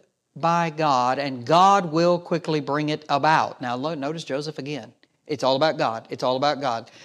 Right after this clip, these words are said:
Both of these dreams have the same meaning. The, s-, the, uh, the, the bad corn eating the good corn, the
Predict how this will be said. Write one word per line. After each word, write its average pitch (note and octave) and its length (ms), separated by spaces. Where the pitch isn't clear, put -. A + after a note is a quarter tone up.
Both F#3+ 280
of A3 80
these A3 180
dreams F3 360
have E3+ 140
the D3 80
same D#3+ 380
meaning. D#3 480
The, B2 160
s-, - 160
the, C#3 400
uh, A#2+ 420
the, B2 240
the B2 220
bad D#3 300
corn D3 500
eating D#3 260
the C#3+ 60
good E3 280
corn, C#3+ 380
the B2+ 220